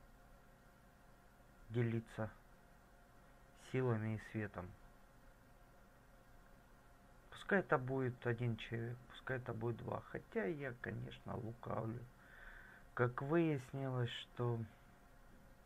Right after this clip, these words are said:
доверительные беседы имеют такой сногсшибательный, дорогие мои друзья, родичи, резонанс.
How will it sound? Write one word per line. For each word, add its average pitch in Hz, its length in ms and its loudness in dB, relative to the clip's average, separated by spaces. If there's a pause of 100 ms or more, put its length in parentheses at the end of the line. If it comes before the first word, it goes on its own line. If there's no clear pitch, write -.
(220)
доверительные 117 760 2
беседы 113 600 -4 (3000)
имеют 180 540 10
такой 233 440 6
сногсшибательный, 131 1400 8
дорогие 120 580 6
мои 117 240 4
друзья, 113 720 2 (960)
родичи, 117 560 4
резонанс. 113 760 2